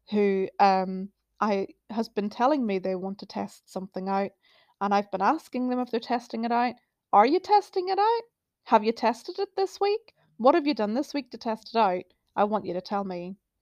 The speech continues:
um, and tell me whether, what's happened as well as a result,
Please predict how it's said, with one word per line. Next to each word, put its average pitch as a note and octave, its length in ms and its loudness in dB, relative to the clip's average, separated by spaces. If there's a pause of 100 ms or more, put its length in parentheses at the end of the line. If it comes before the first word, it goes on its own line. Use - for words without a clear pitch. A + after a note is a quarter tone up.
(420)
um, F#3+ 560 4 (120)
and G3 460 2 (260)
tell G#3 220 -2
me G3 180 -4
whether, F#3+ 400 -4
what's F#3+ 240 -6
happened G3 400 -8
as F3 140 -10
well F3+ 180 -6
as F3 100 -12
a F3+ 60 -8
result, E3+ 440 -12